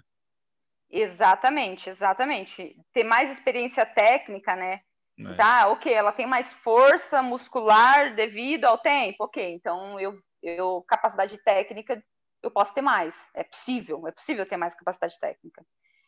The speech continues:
Speaker 1: Então,
Speaker 2: E o,
Speaker 1: eu
Speaker 2: é.
Speaker 1: tô muito intensa até Tóquio. Depois de Tóquio, é lógico, com certeza eu vou frear um pouco, pra não
Speaker 2: <laughs>
Speaker 1: enlouquecer. Mas até Tóquio,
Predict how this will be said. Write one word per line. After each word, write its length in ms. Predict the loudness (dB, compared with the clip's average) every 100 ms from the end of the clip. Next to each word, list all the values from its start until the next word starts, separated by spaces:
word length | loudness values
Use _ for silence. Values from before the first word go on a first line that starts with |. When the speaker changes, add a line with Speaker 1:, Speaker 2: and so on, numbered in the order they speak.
| _ _
Speaker 1:
Então, 800 | -14 -8 0 2 2 0 -6 -4
Speaker 2:
E 40 |
o, 20 |
Speaker 1:
eu 80 | -4
Speaker 2:
é. 80 | 0
Speaker 1:
tô 140 | 0
muito 380 | 0 0 0 0
intensa 520 | 0 2 2 2 0
até 180 | 0 0
Tóquio. 540 | 4 4 4 2 -10 -14 _ _ -2
Depois 340 | 2 4 2
de 80 | 2
Tóquio, 360 | 4 4 6 4
é 200 | 4 4
lógico, 720 | 6 8 8 6 2 -8 -6
com 280 | 0 2 2
certeza 1160 | 0 2 0 -2 -4 0 4 4 2 0 0 2
eu 240 | 4 4
vou 420 | 4 4 6 2 -4 _ _
frear 520 | 0 4 6 6 4 -2 _
um 200 | -10 -10 4
pouco, 520 | 8 8 4 -4 -14 -12 -12 -2
pra 160 | 2 4
não 120 | 4
Speaker 2:
<laughs> 40 |
Speaker 1:
enlouquecer. 840 | 2 0 0 -4 0 4 4 4 0 _ _ -2 0 -2 2
Mas 240 | 2 2 0
até 260 | 0 0 2
Tóquio, 540 | 4 8 8 6 4